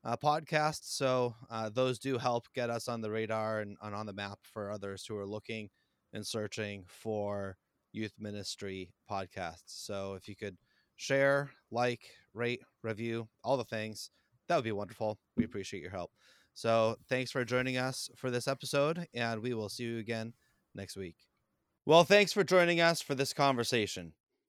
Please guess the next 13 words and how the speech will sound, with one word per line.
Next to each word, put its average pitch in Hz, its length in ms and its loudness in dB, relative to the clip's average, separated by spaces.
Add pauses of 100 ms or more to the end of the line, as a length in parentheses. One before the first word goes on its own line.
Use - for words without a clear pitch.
(340)
Please 175 240 6
visit 165 300 4
youth 156 220 2
pastor 160 460 6
theologian 147 540 4
dot 127 180 6
com 151 420 4
to 147 140 0
learn 135 240 4
more 131 220 6
about 131 240 8
our 113 120 6
resources, 147 840 0